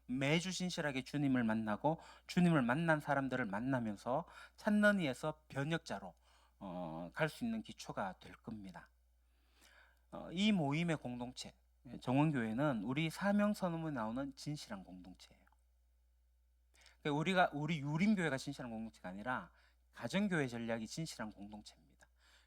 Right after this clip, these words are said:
거기서 진짜 부딪혀 봐야 되고, 진짜 속상한 것도 해봐야 되고, 그러면서 사랑하는 것을 진짜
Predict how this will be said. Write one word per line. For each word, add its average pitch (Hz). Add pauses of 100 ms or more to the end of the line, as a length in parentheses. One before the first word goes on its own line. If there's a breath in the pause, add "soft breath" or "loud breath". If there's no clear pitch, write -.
(120)
거기서 180
진짜 147 (200)
부딪혀 143
봐야 135
되고, 135 (220)
진짜 135 (360 loud breath)
속상한 190
것도 160
해봐야 165
되고, 143 (140)
그러면서 160
사랑하는 202
것을 160
진짜 147